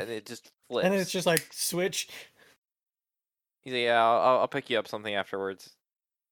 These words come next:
Speaker 2: Speaking of Juan, he just <laughs> popped into the voice channel up there.
Speaker 1: So, yeah, hey, uh, hey, guys. Heard you were talking about me. Um,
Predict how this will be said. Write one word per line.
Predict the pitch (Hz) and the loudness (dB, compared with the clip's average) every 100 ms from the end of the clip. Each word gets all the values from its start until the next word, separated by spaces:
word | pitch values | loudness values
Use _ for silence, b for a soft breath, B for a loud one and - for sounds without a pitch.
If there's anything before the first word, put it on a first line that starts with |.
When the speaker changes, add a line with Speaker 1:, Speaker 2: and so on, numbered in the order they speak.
| _ _ _ _ _ _ _ _ B B | _ _ _ _ _ _ _ _ B B
Speaker 2:
Speaking | - - - - 147 | -14 -12 -10 -6 -6
of | 131 | -2
Juan, | 131 127 131 | -4 -4 -8
he | 156 | -12
just | 127 - 165 135 - | -10 -4 -2 -2 -2
<laughs> | |
popped | 160 143 - | -2 0 -2
into | - 202 | -2 -2
the | 160 | -4
voice | 180 180 175 | -8 -8 -8
channel | - 151 139 | -8 -10 -10
up | 139 - | -14 -14
there. | - 147 _ _ _ - | -12 -12 _ _ _ -16
Speaker 1:
So, | |
yeah, | - 120 123 120 120 | -4 0 2 4 2
hey, | 123 123 123 | 0 -2 -2
uh, | 120 | -2
hey, | - 135 | -4 -2
guys. | 127 127 127 123 - - _ _ _ | 2 2 2 -2 -10 -20 _ _ _
Heard | 127 120 | -12 -10
you | 113 | -12
were | |
talking | - 123 120 | -4 -4 -2
about | 101 87 | -4 -4
me. | 101 - _ _ _ _ _ _ _ _ _ _ _ _ _ _ _ _ _ _ _ _ _ _ _ _ _ _ _ _ _ _ _ _ _ _ _ _ _ | -10 -16 _ _ _ _ _ _ _ _ _ _ _ _ _ _ _ _ _ _ _ _ _ _ _ _ _ _ _ _ _ _ _ _ _ _ _ _ _
Um, | 120 98 92 | -8 -8 -12